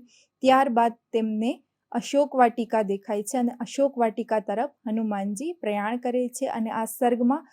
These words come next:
સુંદર અશોક વાટિકાનું વર્ણન આવે છે. ખૂબ જ સુંદર રીતે અહીંયા વાલ્મીકીજીએ અશોક વાટિકાનું પણ વર્ણન કરેલું છે. અને અશોક વાટિકામાં હનુમાનને એક દુઃખી,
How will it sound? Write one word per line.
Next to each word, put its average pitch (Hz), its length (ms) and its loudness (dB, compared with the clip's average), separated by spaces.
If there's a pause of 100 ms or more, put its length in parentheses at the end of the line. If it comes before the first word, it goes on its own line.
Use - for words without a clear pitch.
(280)
સુંદર 311 600 2
અશોક 254 380 0
વાટિકાનું 220 640 -4 (120)
વર્ણન 208 420 2
આવે 190 260 -4
છે. 208 200 -6 (300)
ખૂબ 294 220 -2
જ 285 100 -4
સુંદર 254 340 4
રીતે 233 320 0 (440)
અહીંયા 226 420 2 (180)
વાલ્મીકીજીએ 233 920 2 (600)
અશોક 247 420 0
વાટિકાનું 208 500 0
પણ 349 280 -8
વર્ણન 220 400 0
કરેલું 196 420 -2
છે. 226 140 -8
અને 214 160 -2
અશોક 294 420 -6
વાટિકામાં 254 680 0 (440)
હનુમાનને 254 720 2 (440)
એક 254 200 -6
દુઃખી, 240 580 -4